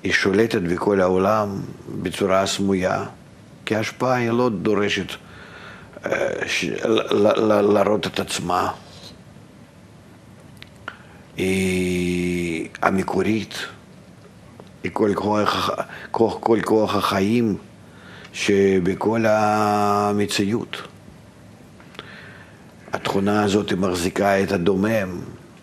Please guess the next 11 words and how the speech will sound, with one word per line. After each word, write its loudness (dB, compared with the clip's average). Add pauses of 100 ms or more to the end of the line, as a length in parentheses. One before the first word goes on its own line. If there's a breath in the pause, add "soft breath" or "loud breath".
(420)
היא -2
מפתחת -2
צומח, 0
נותנת -2
חיות 0
לחי, 2 (880 loud breath)
ונותנת 2 (1600 loud breath)
דבקות 2
ל-, 4 (520)
ל-, 2
לאדם, 2